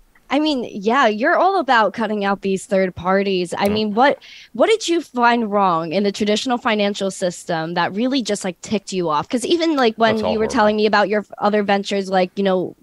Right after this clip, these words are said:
Speaker 1: before you retired in
Speaker 2: It's all horrible.
Speaker 1: two thousand three, there were a ton of middlemen in between,
Speaker 2: Yep.
Speaker 1: you know?
Speaker 2: Yep, and there still is. So I was reading on, uh, Hacker News.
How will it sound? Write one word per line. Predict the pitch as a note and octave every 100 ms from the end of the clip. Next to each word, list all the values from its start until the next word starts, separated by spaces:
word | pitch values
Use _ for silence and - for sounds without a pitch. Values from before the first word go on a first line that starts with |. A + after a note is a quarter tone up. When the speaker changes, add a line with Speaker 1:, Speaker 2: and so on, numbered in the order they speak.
| F#3+
Speaker 1:
before | G3+ G#3
you | G#3 F#3+
retired | F#3+ G3+ F#3+
in | F#3+
Speaker 2:
It's | -
all |
horrible. | E3+
Speaker 1:
two | F#3+
thousand | F#3 F#3
three, | F3+ G3 F3+ - -
there | C4
were | F#4
a | D#4
ton | A#3 - F#4+
of |
middlemen | A#3 A3+ G#3+ E3+
in | F3
between, | E3 - G3 F#3
Speaker 2:
Yep. | - E3
Speaker 1:
you | E3+
know? | D3+ B2 -
Speaker 2:
Yep, | B2+ -
and | -
there | B2
still | - C3+ B2+
is. | A2 - _ -
So | - F#2+
I |
was | G2+ F2+
reading | G#2 G#2+ G#2
on, | F#2 F2+ F2+
uh, | F2
Hacker | F2+ F#2+ G2+
News. | E2 E2+ -